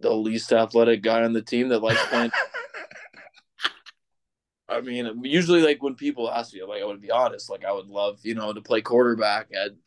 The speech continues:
Speaker 1: you know, a Big Ten school, but that's, you know, not realistic. So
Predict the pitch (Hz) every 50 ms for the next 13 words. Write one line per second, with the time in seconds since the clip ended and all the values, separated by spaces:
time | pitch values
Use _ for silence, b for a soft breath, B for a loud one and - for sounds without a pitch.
0 | _ _ _ _ - 107 110 104 101 104 104 113 113 110 - - 113 107 107 -
1 | - 117 117 117 110 98 107 98 92 - 92 104 - - - - - 107 101 101
2 | 101 104 110 107 104 - - _ - 113 120 117 110 110 117 117 117 - 104 107
3 | 113 - - - 117 110 110 107 104 98 -